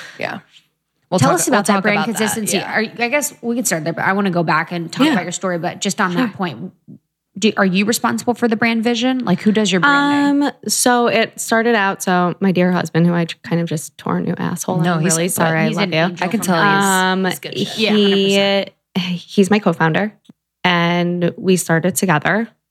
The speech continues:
Speaker 3: um, when we were just boyfriend and girlfriend. And yeah, we've always been really, really consistent with the brand. It's something that, like, I, it's one of the reasons we started it is because, like, I was so frustrated with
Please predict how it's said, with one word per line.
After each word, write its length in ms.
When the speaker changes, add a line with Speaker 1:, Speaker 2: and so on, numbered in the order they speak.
Speaker 3:
um, 300
when 140
we 180
were 540
just 160
boyfriend 320
and 80
girlfriend. 420
And 920
yeah, 380
we've 280
always 560
been 540
really, 280
really 220
consistent 720
with 160
the 80
brand. 400
It's 140
something 360
that, 200
like, 240
I, 680
it's 160
one 120
of 40
the 80
reasons 320
we 80
started 380
it 260
is 100
because, 340
like, 220
I 220
was 160
so 140
frustrated 580
with 240